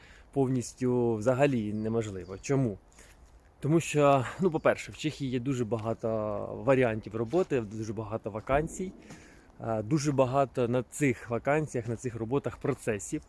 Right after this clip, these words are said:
Нема такого, що буде якийсь один процес єдиний. От. І коли ви приїдете, наприклад, на один якийсь із заводів, ну, беремо, е, навіть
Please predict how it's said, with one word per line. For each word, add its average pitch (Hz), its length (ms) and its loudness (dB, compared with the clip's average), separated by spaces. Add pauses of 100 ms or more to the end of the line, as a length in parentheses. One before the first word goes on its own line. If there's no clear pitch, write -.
(640)
Нема 139 220 6
такого, 110 360 -2
що 107 540 -2
буде 110 260 -2
якийсь 107 300 -4
один 117 240 -2
процес 185 680 -4
єдиний. 143 680 0 (360)
От. 123 360 0
І 175 460 -2
коли 156 200 4
ви 147 120 0
приїдете, 135 800 2 (180)
наприклад, 123 580 0 (320)
на 131 320 2
один 127 200 2
якийсь 120 320 -6
із 110 60 -8
заводів, 147 500 -2
ну, 247 160 -6 (300)
беремо, 135 440 2 (720)
е, 104 40 -4 (440)
навіть 113 460 0